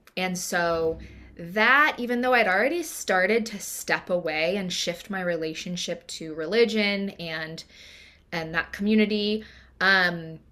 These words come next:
that really kinda dropped a bomb in my life as well of, like, "Wow, is any kind of spirituality that I grew up with really real anymore for me?" And it's time for me to, like,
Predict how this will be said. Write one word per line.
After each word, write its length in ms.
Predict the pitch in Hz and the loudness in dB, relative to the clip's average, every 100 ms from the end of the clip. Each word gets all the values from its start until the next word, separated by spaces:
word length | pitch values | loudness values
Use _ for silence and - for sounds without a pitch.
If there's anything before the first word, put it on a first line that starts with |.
| _ _ _ _ _ _ _ | _ _ _ _ _ _ _
that 180 | 233 247 | 0 2
really 240 | 311 294 | 2 0
kinda 380 | 285 - 233 196 | -2 -4 -2 -2
dropped 520 | 180 190 185 190 - - | -4 -2 -2 -4 -12 -12
a 80 | 180 - - | -12 -16 -8
bomb 420 | 180 180 185 185 | -6 -4 -4 -4
in 160 | 175 170 | -6 -6
my 140 | 170 | -6
life 500 | 170 170 170 180 - | -4 -2 -2 -4 -10
as 240 | - 175 - | -10 -10 -2
well 340 | 190 262 233 | 4 6 6
of, 160 | 185 175 | 2 -2
like, 460 | 175 170 165 - - _ _ _ _ _ _ _ _ _ _ _ _ _ _ _ - | -4 -4 -6 -10 -20 _ _ _ _ _ _ _ _ _ _ _ _ _ _ _ 2
"Wow, 340 | 214 214 208 | 6 8 6
is 220 | 185 180 - | 4 0 -4
any 400 | 196 233 247 247 | -2 2 2 0
kind 380 | 226 220 214 208 | -2 0 0 0
of 80 | 196 | -4
spirituality 960 | - 202 196 202 - 185 196 214 185 175 | -6 -2 -2 -2 -4 0 2 2 0 -2
that 140 | 175 | -2
I 100 | 170 | -4
grew 240 | 165 170 | -4 -6
up 220 | 170 180 175 | -6 -4 -6
with 200 | 170 - | -6 -8
really 220 | 175 165 | -8 -8
real 340 | 165 170 160 | -6 -6 -6
anymore 420 | 160 185 - - - | -8 -14 -12 -12 -12
for 180 | - | -16
me?" 380 | - - 220 220 _ _ _ _ _ _ _ _ _ _ _ 185 | -18 -14 -14 -16 _ _ _ _ _ _ _ _ _ _ _ -6
And 140 | 185 | -4
it's 160 | 185 - | -6 -8
time 320 | - 202 190 | -4 -4 -4
for 160 | 190 | -6
me 200 | 185 180 180 | -6 -6 -4
to, 120 | 165 | -2
like, 300 | 160 160 | -4 -6